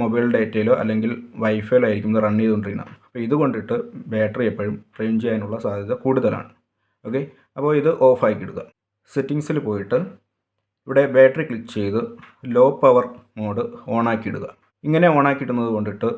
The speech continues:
നിങ്ങളുടെ ബാക്ക്ഗ്രൗണ്ട് ആക്ടിവിറ്റീസ്, എക്സാമ്പിൾ നെറ്റ്വർക്കിൽ ഉൾപ്പെടുന്ന ബാക്ക്ഗ്രൗണ്ട് ആക്ടിവിറ്റീസ്, നോട്ടിഫിക്കേഷൻസോ എന്തോ ആകട്ടെ, ബാക്ക്ഗ്രൗണ്ട് ആക്ടിവിറ്റീസ് എല്ലാം സ്റ്റോപ്പ് ചെയ്യുന്നതായിരിക്കും.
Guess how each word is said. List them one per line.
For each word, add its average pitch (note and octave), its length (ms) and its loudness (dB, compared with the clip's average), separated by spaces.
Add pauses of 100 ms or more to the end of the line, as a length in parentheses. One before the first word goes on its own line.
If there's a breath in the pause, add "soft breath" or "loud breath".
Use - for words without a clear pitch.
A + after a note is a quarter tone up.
(120)
നിങ്ങളുടെ A2+ 380 0 (300)
ബാക്ക്ഗ്രൗണ്ട് B2+ 540 4
ആക്ടിവിറ്റീസ്, G#2 580 -6 (760)
എക്സാമ്പിൾ A2 400 0 (520)
നെറ്റ്വർക്കിൽ B2+ 580 2 (180)
ഉൾപ്പെടുന്ന G#2+ 460 -2 (120)
ബാക്ക്ഗ്രൗണ്ട് A2+ 460 0
ആക്ടിവിറ്റീസ്, G2+ 580 -6 (280)
നോട്ടിഫിക്കേഷൻസോ G#2+ 880 -4 (1000)
എന്തോ B2+ 240 6
ആകട്ടെ, G2+ 280 -2 (220)
ബാക്ക്ഗ്രൗണ്ട് B2+ 380 0
ആക്ടിവിറ്റീസ് A2 480 -6
എല്ലാം G#2 180 -6 (300)
സ്റ്റോപ്പ് C3+ 380 4
ചെയ്യുന്നതായിരിക്കും. - 500 -6